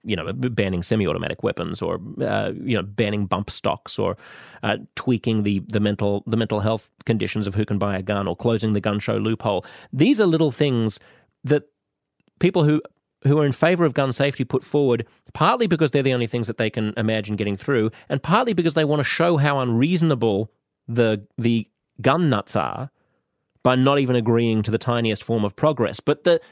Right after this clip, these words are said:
the double-edged sword there, the flip side of that coin,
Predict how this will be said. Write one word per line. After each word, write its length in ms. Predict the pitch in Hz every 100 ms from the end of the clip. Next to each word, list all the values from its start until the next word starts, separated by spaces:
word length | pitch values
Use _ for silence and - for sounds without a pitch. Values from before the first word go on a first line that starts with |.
| _
the 100 | 147
double-edged 600 | 165 226 269 185 120 -
sword 440 | - 180 240 233
there, 360 | 120 85 - - _ _ _ _ _ _ _ _ -
the 100 | 131
flip 240 | 247 -
side 240 | - 170 135
of 60 |
that 180 | 127 -
coin, 460 | 240 277 123 196